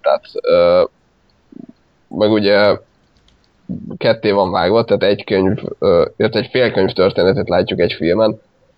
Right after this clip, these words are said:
ami, ami szerintem sajnos itt is baromira érződik. Tehát, ö, az egész film az gyakorlatilag egy felvezetés, és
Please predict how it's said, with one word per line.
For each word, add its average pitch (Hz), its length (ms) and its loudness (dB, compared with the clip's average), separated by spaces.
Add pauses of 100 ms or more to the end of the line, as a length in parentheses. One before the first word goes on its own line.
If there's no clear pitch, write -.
(180)
ami, 98 580 0
ami 95 220 0
szerintem 98 640 0 (380)
sajnos 101 360 0
itt 107 160 -4
is 95 120 -2
baromira 90 420 0
érződik. 78 640 0
Tehát, 90 340 0
ö, 95 160 2 (440)
az 170 140 -8
egész 113 380 -2
film 110 280 0
az 110 140 2
gyakorlatilag 101 440 -2
egy 95 120 -2
felvezetés, 78 720 0
és - 280 -2